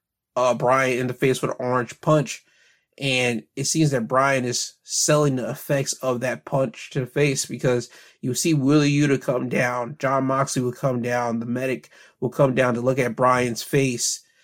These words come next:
And then you have the Best Friends and Hook come down to look at Orange. And we get this moment with Wheeler Yuta and Hook just, like, dead eye,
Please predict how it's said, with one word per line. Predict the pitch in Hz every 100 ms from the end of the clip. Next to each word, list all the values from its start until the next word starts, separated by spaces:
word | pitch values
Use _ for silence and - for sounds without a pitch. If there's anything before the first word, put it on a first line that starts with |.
| _ -
And |
then | 135
you | 135 131
have | 127
the | 120
Best | 113 123 147 -
Friends | - 135 135 131 120 117 - -
and | 135 127
Hook | 120 160 156 - -
come | - 135 120
down | 127 127 120 117 _ _ _ _ _
to | - 135 120
look | 120 131
at | 135 -
Orange. | 135 143 135 123 147 -
And | 147 139
we | 127
get | 127 202 -
this | 165 135
moment | 139 143 123 - - _ _ _ _ -
with | 135 123 - _ _ _ _ _ -
Wheeler | 135 160 147
Yuta | 135 143 139 131 113
and | 120
Hook | - 156 -
just, | 127 120 - - -
like, | 123 110 - _ _ _ _ _ _ -
dead | 143 147
eye, | 135 123 113 110